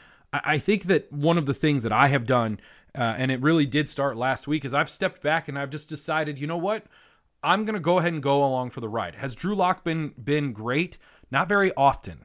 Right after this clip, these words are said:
right? Ver-, most of the time he's been not great. He's a one-read quarterback. He doesn't look off, you know, <laughs> he doesn't look off safeties. He doesn't do certain things that I wish he would do. And so I'm frustrated by that.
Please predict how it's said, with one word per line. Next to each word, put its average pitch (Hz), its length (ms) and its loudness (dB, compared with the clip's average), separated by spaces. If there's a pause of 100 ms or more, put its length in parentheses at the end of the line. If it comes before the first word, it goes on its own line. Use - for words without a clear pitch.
right? 131 300 0
Ver-, 143 220 -2
most 151 340 -2
of 170 80 -6
the 156 60 -4
time 147 280 0
he's 143 140 -2
been 131 240 -2
not 123 240 -2
great. 110 240 -6 (340)
He's 113 140 -6
a 110 40 -4
one-read 147 540 0
quarterback. 147 640 2 (200)
He 127 140 -10
doesn't 139 320 -2
look 143 180 -2
off, 147 260 2 (220)
you 143 140 -2
know, 131 180 0
<laughs> 180 100 -6
he 160 120 -2
doesn't 160 260 2
look 160 180 0
off 151 200 6
safeties. 143 580 2 (240)
He 143 100 -6
doesn't 170 340 2
do 170 180 0
certain 156 320 0
things 147 200 -2
that 135 100 0
I 120 40 2
wish 123 360 0
he 170 100 0
would 135 180 2
do. 135 380 2 (400)
And 160 200 0
so 147 360 0 (420)
I'm 156 140 -2
frustrated 165 580 0
by 110 200 -2
that. 110 320 -2